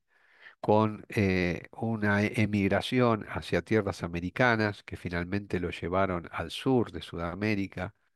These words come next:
a en nuestra ciudad, la ciudad de Buenos Aires, unos meses antes de que se produjera la Revolución de Mayo, y donde su espíritu revolucionario se reavivó y lo puso al servicio de la revolución,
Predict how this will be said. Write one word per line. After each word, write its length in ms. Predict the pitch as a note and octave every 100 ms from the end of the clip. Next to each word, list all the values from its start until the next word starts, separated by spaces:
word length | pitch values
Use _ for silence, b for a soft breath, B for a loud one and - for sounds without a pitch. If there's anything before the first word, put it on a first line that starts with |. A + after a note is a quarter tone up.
| _
a 320 | - F#2 F#2+ - B B B B _ _ -
en 180 | F#2
nuestra 360 | F#2 F#2+ - E2
ciudad, 420 | - F#2+ A2+ A2
la 80 | F2+
ciudad 220 | - F2+
de 40 | F2+
Buenos 360 | F2 F#2 -
Aires, 440 | B2 G#2 G2 F#2+ - b b b b b _ _
unos 440 | D#3 C#3+ A#2+ F#2+
meses 440 | A2+ A2+ - F#2 A2
antes 300 | A2+ G2+ F2+
de 100 | F#2
que 100 | -
se 120 | F2+
produjera 440 | F2 F2+ - G2
la 100 | F#2
Revolución 440 | F2 F2 E2+ - G2+
de 120 | G2
Mayo, 480 | A#2 A#2 A2 B2 C3 b b _
y 120 | A2+ A2
donde 360 | A#2 A#2 A#2+
su 300 | G#2+ A#2+ A#2+ A2+
espíritu 800 | - F#2 - A2+ A#2 A2 - G#2+
revolucionario 840 | G2 F#2 F#2+ F#2 G2 G#2 A2+ A2 G2+
se 320 | - F2+ E2+
reavivó 680 | F2 E2+ F2+ G2+ A#2+ C#3+ - _ b b b -
y 80 | F2+
lo 140 | F2+
puso 320 | - A#2 -
al 100 | F#2+
servicio 520 | - F2 F2+ G2+ -
de 60 | F#2+
la 120 | F2+
revolución, 640 | E2+ E2+ F2 F2 G#2+ A2+